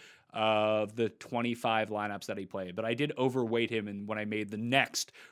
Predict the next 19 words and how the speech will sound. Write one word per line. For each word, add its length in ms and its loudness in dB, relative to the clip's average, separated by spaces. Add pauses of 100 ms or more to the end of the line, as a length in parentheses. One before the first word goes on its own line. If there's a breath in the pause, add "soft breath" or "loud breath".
one 160 2
hundred 400 0
and 180 -8
twenty-five, 540 -6
just 160 -2
to 80 -8
see 160 0
how 120 6
that 200 2
worked 260 -6
out. 140 -8
Like 100 -6
I 20 -4
said, 140 -4
I'm 160 -4
tinkering 380 -6
around 240 0
with 100 -10
strategies. 540 2